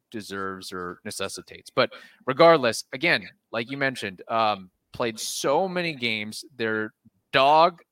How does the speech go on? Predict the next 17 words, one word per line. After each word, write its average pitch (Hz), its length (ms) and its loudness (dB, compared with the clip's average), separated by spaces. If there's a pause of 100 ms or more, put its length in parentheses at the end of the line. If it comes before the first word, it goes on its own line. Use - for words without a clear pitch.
(100)
tired 117 680 -2 (520)
going 131 380 -4
into 147 240 -6
that 117 240 -2
series 101 480 -10 (180)
on 151 220 -2
the 160 100 -4
road 127 300 0 (120)
at 180 240 0
Wrigley 151 320 -2
Field, 113 600 -4 (480)
day 175 240 0
games. 120 600 -4 (200)
It, 180 200 0
it's, 165 220 -8 (340)
you 156 100 -8
know, 131 180 -4